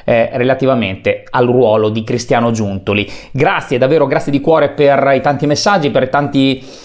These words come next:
ehm, attestati di stima, anche per le critiche, perché anche attraverso le critiche,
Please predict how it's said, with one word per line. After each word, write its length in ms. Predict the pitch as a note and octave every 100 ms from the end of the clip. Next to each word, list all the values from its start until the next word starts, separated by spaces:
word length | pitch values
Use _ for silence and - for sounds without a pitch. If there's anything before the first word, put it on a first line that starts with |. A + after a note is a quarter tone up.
| -
ehm, 1700 | D3 C3+ B2+ B2 B2 B2 A#2+ A#2+ A#2 A2+ A2+ A2 G#2+ G#2+ A2 G#2+ G#2+
attestati 420 | A#2 C3 - -
di 100 | C#3+
stima, 500 | C#3 A3 E3 A2 - -
anche 220 | C4 B3
per 100 | G#3+
le 80 | A3
critiche, 380 | F3+ C#3 A#2
perché 180 | A#2+ C3
anche 120 | D#3
attraverso 280 | E3 E3+ F3
le 80 | D#3+
critiche, 500 | F3+ F#3+ C3+ B2+